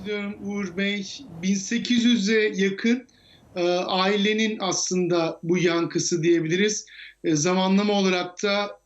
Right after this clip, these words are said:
gelecek, e, ay on bir Eylül'de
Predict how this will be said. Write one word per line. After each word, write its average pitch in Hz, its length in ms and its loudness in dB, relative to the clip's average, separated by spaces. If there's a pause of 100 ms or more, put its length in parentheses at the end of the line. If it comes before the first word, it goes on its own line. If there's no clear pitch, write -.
gelecek, 180 840 -2 (140)
e, 170 80 -4
ay 180 440 -2
on 196 220 2
bir 185 80 0
Eylül'de 175 600 -2